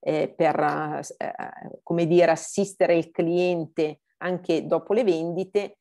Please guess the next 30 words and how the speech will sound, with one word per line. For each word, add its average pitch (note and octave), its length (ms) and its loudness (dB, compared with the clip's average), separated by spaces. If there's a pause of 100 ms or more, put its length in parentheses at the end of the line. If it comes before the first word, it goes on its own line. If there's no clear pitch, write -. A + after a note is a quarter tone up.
(140)
e - 160 -4
quindi, F#3 680 -4 (120)
ehm, D#3 880 -8
vi F3+ 160 0
consiglio F#3 540 0
appunto E3 520 -6
di, D#3 440 -4 (360)
eh, C#3+ 180 -10
magari D3 340 -2
chiedere D#3+ 420 0
qualche D#3+ 260 -4
informazione E3 640 -4
in D#3 100 -8
Formalia E3+ 600 -2
per E3+ 200 -4
avere D#3 280 -4
maggiori D3+ 420 -6
informazioni. D3+ 960 -4 (500)
Una A3 280 2
cosa G3 520 2
importante E3+ 1080 -2
che - 160 -4
ho D#3+ 80 -2
sottolineato E3 880 -4
anche D#3+ 400 -6
in D#3 100 -4
questa D#3+ 340 -2
slide D#3+ 680 2 (320)
è G#3 240 2
che, F3+ 460 2